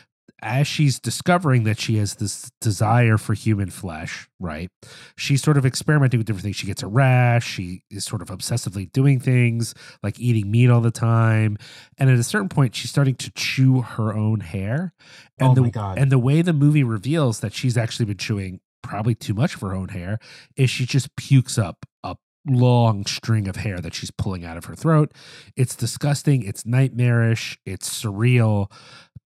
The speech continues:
Speaker 1: But it's one of those moments where the movie's like, "We're just gonna transition to this moment, and there's not gonna be a prelude,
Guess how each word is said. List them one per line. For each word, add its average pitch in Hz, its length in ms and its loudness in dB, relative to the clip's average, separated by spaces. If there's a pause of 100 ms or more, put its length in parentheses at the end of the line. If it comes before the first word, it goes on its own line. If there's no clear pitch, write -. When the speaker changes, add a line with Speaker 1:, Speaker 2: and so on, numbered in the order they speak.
(160)
Speaker 1:
But 113 340 4 (160)
it's 123 200 -2
one 147 140 4
of 143 60 4
those 123 220 4
moments 170 320 0
where 123 100 4
the 113 80 0
movie's 120 480 4
like, 101 380 -4 (1160)
"We're 127 160 4
just 151 200 -2
gonna 208 160 0
transition 139 560 2
to - 100 -12
this - 220 -8
moment, 131 420 2
and 107 100 -2
there's 110 180 2
not 135 200 2
gonna 127 140 2
be 107 160 -2
a 95 60 -6
prelude, 104 640 -2